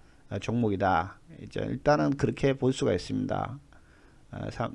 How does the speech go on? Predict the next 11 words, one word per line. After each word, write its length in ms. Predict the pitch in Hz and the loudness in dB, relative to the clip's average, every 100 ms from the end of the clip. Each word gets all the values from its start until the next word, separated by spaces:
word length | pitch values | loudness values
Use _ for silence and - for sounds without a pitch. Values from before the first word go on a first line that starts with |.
| - | -6
어, 760 | 101 101 98 98 98 95 95 101 | -4 -2 -2 -2 -4 -4 -6 0
일목균형표상으로는요. 1600 | 135 151 147 120 110 131 113 110 98 95 95 - 98 117 120 107 - - - - - - - - - - | 4 6 6 2 -2 -2 -4 -6 -6 -8 -8 -10 -8 -6 -6 -10 -18 -20 -20 -20 -20 -20 -20 -20 -20 -10
어, 200 | - - | -10 -4
그래서 480 | 143 147 135 123 | -2 2 4 4
뭐 220 | 113 110 - | 4 -2 -2
가지고 520 | 110 127 160 160 139 | -2 0 4 6 8
있는 280 | 120 139 139 | 6 4 4
분들은 920 | 131 113 120 147 107 98 92 82 92 | 2 4 4 4 2 -4 -6 -10 -4
계속 340 | 113 123 143 | -2 0 -2
보유해도 1000 | 143 113 139 139 131 135 113 117 113 90 - - - - | 2 4 4 4 2 4 4 4 2 -2 -10 -20 -20 -10
아직까지는, 840 | 104 120 - 151 143 127 135 147 | -8 -2 2 4 4 2 2 -2